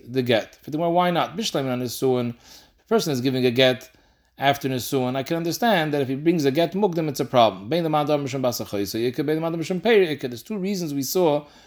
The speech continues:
why you can't have a get Mukdam. One problem is Basa Chaysa, because if the get has a Zman Mukdam, then maybe if the wife is Mezaneh,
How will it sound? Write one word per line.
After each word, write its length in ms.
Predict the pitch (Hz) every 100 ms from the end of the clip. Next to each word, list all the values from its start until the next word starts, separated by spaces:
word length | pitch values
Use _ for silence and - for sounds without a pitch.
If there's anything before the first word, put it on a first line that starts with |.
| _ _ -
why 220 | 165 170
you 120 | 147
can't 300 | 147 156 139
have 160 | 147 139
a 60 |
get 180 | 135 147
Mukdam. 320 | 180 156 123
One 140 | 143 160
problem 220 | 160 151
is 80 | 131
Basa 320 | 135 123 120
Chaysa, 460 | - 101 90 120 175 - - - _
because 200 | - 131
if 60 | 123
the 80 | 123
get 240 | 170 -
has 200 | 147 143
a 140 | 131
Zman 240 | 143 139 139
Mukdam, 420 | 170 143 139 123 - _ _ _
then 140 | 127 131
maybe 220 | 160 160
if 80 | 127
the 80 | 139
wife 260 | 151 147
is 100 | 143
Mezaneh, 580 | 135 127 165 170 139 117